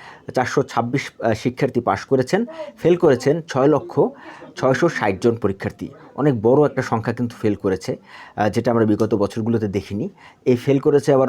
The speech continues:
অঙ্ক এবং ইংরেজিতে। অঙ্কে যারা ফেল করেছো তা তোমাদের, আহ, মন খারাপ না করে তোমরা অবশ্যই, আহ, বোর্ড চ্যালেঞ্জ করবে। বোর্ড চ্যালেঞ্জের পরেও তোমাদের রেজাল্ট যদি ভালো না হয় তাহলে আমাদের একটা ম্যাথ একাডেমি আছে, সেখানে তোমরা যুক্ত হয়ে আমাদের সাথে,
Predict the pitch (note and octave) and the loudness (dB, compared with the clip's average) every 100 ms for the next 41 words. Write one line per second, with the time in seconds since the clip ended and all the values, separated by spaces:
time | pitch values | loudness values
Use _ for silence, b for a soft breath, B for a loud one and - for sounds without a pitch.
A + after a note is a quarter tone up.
0 | - A#2 A#2+ C3 B2+ A#2+ G#2 F#2+ G2 F#2+ | 2 0 2 2 4 4 2 0 -2 -4
1 | G#3+ - _ - - A2+ A#2 C#3+ C#3+ C3+ | -6 -8 _ -20 -6 -4 0 0 2 0
2 | B2 C3 D3+ B2 G#2 A#2 A2+ A2 A#2 - | 0 0 0 0 -2 0 0 2 2 4
3 | A2 G#2 G#2+ G#2+ A2+ A2 G#2+ - B2+ A2 | 2 4 0 -2 -2 -2 -4 -2 -2 0
4 | G2 F#2+ G#2 - C#3 D3+ - - - G#2 | 0 2 2 2 2 2 -2 -14 -8 -2
5 | G#2 A2 - A2+ A2+ - B2 D3+ A#3+ B | 2 0 2 0 0 2 2 4 2 B
6 | B - G2+ G2+ A#2 A#2+ A#2+ A#2 A2+ C3 | B -6 -2 0 2 2 2 2 4 4
7 | A#2 G#2+ G#2+ G#2 G#2+ A2+ A2 G#2 A2+ A2+ | 2 0 0 2 2 0 0 0 0 0
8 | E3 B2 G#2+ G#2+ G#2 A2 - A2+ D#2+ G#2+ | -2 0 0 0 0 -2 0 0 0 -2
9 | G#2+ A2 A#2+ A#2+ B2+ B2+ D#3 G#2 G#2+ G2+ | -2 -2 0 0 0 -2 -8 -6 -4 -2
10 | A#2 C#3 A#2 G2+ A#2+ D3+ D#3+ F#2+ F#2+ C#3 | 0 -2 -2 -8 -4 -2 0 -2 -6 -4
11 | F#3 | -2